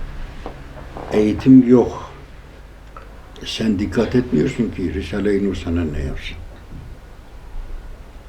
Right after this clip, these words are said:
Bu yazdığı şeyler tasavvufun temel kaideleridir. Tasavvufun tamamı bu kaideler üzerine kurulmuştur.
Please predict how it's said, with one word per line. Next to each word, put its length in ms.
Bu 300
yazdığı 520
şeyler 440
tasavvufun 720
temel 300
kaideleridir. 840
Tasavvufun 480
tamamı 460
bu 100
kaideler 380
üzerine 340
kurulmuştur. 800